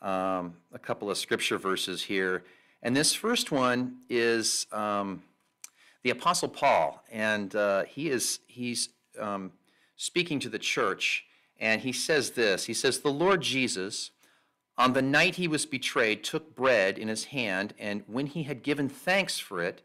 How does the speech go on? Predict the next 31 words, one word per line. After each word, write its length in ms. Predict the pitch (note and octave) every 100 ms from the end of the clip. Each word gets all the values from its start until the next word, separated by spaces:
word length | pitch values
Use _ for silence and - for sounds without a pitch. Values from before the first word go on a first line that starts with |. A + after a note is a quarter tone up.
| _ _ _ _ _
he 160 | - C#3
broke 400 | - D3+ D#3+ -
it 240 | - - _ _ _ _ -
and 140 | A#2
said, 500 | - B2+ A#2+ A#2 G#2+ -
'This 400 | F#2+ D#3+ G3+ -
is 240 | D3+ C#3+
my 220 | C3 B2+ A#2+
body, 600 | - A#2+ C#3 F2+ - - _ _ _ _ _ _ _ _ _ -
which 200 | A2+ -
is 140 | A2
for 220 | - C#3
you. 500 | B2+ C#3+ C3 E2 C2 - _ _ _ -
Do 180 | E3+ G3
this 320 | F3+ F3+ -
in 100 | A#2+
remembrance 680 | A#2 B2 C#3 C3+ C3+ C3 -
of 180 | G#2
me.' 400 | G#2 A2 F#2 C#2+ _ _ _ _ _ _ _ _ _ _ _ _ _ _ _ -
Then 160 | B2+
in 80 | D3+
the 80 | C#3+
same 360 | - D3+ D3+
way, 300 | B2 G#2 B2+
after 340 | C#3 B2 - C#3
supper, 440 | - - - A#2
he 160 | A#2+ A2+
took 300 | - A#2+ -
the 60 |
cup, 480 | D3+ - G3 A2 - -
saying, 560 | - G#2+ G2+ G2 F#2